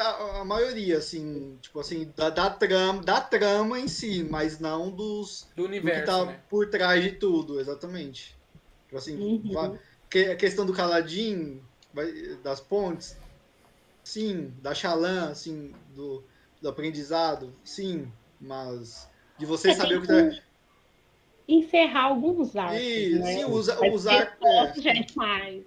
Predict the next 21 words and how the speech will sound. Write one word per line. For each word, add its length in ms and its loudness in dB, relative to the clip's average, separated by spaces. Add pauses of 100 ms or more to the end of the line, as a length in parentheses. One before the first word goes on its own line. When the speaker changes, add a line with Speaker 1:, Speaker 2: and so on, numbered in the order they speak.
(120)
Speaker 2:
É... 140 0
os 120 0
arcos 300 0
Speaker 1:
Sim. 100 -10
Speaker 2:
todos 240 -2
são 160 -10
encerrados, 680 -2
sabe? 240 -4
Mas 200 -8
tem 180 -8
o 80 -4
arco 260 0
maior, 400 -4
porque 120 -14
afinal 420 -12
é 60 -10
uma 160 -12
série, 380 -8
né? 140 -14
Não 160 -18
é, 280 -16